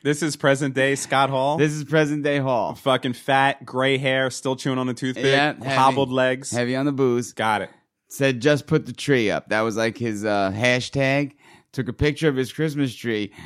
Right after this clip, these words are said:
Speaker 2: and in the background, it's fucking, like, Belladonna getting it in the ass heavy. <laughs>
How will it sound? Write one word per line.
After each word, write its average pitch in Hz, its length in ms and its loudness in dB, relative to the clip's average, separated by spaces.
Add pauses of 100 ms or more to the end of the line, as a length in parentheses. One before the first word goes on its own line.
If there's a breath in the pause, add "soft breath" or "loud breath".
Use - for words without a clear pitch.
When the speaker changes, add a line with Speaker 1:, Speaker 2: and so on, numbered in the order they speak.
Speaker 2:
and 127 160 0
in 123 80 0
the 117 80 -2
background, 120 840 2
it's 110 160 -8
fucking, 120 440 -2
like, 110 440 -4 (320 soft breath)
Belladonna 131 1040 2
getting 127 320 -2
it 123 100 -6
in 123 120 -4
the 123 160 -4
ass 120 320 -2
heavy. 104 480 -2
<laughs> - 760 0